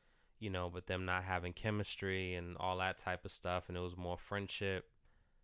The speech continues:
And then, you know, in the same conversation, she's talking about she seen Pac in, in jail and he was at his worst and, you know, she was gonna do that with,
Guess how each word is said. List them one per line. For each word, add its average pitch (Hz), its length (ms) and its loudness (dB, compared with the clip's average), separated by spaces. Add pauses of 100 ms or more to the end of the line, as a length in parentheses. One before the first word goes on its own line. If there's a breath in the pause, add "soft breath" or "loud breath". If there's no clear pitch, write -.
(360)
And 101 140 -4
then, 95 300 -2 (260)
you 117 140 -2
know, 92 160 0
in 92 140 -4
the 92 60 -4
same 101 600 2 (360)
conversation, 92 1000 -2
she's - 240 -6
talking 95 400 0
about 90 480 2 (720)
she - 240 -4
seen 95 560 -2
Pac 92 360 4
in, 90 320 -4
in 95 220 -2
jail 95 540 6
and 90 240 -2 (400 soft breath)
he 104 140 -4
was 95 120 -2
at 90 140 2
his 90 180 -6
worst 101 560 6
and, 90 280 -8 (760)
you 110 100 -8
know, 98 180 -6
she - 200 -8
was 95 160 -8
gonna 92 200 -2
do 98 240 -4
that 95 300 4 (280)
with, 101 280 0